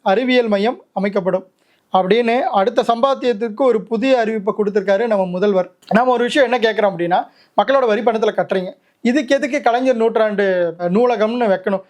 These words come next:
இவர் இன்னைக்கு முதல்வர் அறிவிப்பு விட்டிருக்கிற அறிவிப்புலையும் கலைஞர் பேர்லயே தான் வைக்கணும், கருணாநிதி அவர்களோட பேர்ல வந்து, அஹ், நூலகம் வந்து திறக்கணும். கருணாநிதி என்ன பண்ணிட்டாரு நம்ம யார்கிட்ட கேட்டோம்னா, அவங்க சொல்லக்கூடிய ஒரு விஷயம் என்னன்னா,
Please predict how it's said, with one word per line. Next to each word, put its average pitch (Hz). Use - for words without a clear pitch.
இவர் 247
இன்னைக்கு 233
முதல்வர் 269
அறிவிப்பு 233
விட்டிருக்கிற 208
அறிவிப்புலையும் 208
கலைஞர் 262
பேர்லயே 220
தான் 214
வைக்கணும், 185
கருணாநிதி 220
அவர்களோட 190
பேர்ல 190
வந்து, 208
அஹ், 190
நூலகம் 220
வந்து 190
திறக்கணும். 185
கருணாநிதி 233
என்ன 220
பண்ணிட்டாரு 226
நம்ம 202
யார்கிட்ட 214
கேட்டோம்னா, 208
அவங்க 208
சொல்லக்கூடிய 220
ஒரு 185
விஷயம் 196
என்னன்னா, 190